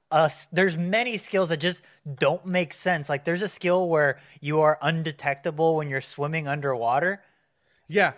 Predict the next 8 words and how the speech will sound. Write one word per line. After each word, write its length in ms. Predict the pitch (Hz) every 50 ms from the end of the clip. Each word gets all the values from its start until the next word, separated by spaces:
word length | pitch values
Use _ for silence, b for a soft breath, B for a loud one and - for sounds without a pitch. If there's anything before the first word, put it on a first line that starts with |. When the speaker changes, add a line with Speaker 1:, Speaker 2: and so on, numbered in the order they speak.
| - -
Speaker 2:
why? 480 | 156 151 151 139 139 156 151 131 120 131 -
Speaker 1:
When 360 | 160 170 214 262 285 330 330
would 120 | 349 277 294
that 200 | 277 269 - -
ever 380 | 220 214 233 233 247 277 262 262
come 280 | 262 - 240 247 254 254
into 180 | 247 226 220 214
play? 640 | - - 226 208 208 196 - - 349 220 123 120